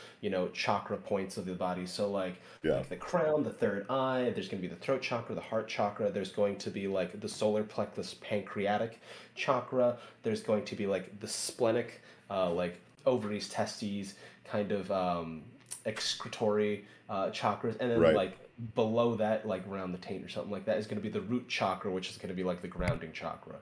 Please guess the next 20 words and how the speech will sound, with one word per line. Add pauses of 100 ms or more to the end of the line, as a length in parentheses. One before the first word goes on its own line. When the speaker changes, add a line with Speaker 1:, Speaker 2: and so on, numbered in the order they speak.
(400)
Speaker 1:
Those
are
the
seven
chakras, (320)
um, (380)
and
this
comes
fr-,
and,
like,
the (160)
discussion
of,
like,
the
Su-,
Suthula
Sarira,